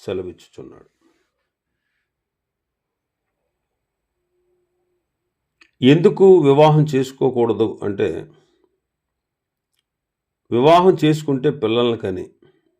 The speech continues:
ఆ పిల్లల యొక్క నాశనాన్ని కన్నులారా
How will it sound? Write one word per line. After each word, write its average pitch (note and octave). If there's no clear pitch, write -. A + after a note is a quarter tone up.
ఆ B2+
పిల్లల E3+
యొక్క F3
నాశనాన్ని C3+
కన్నులారా A#2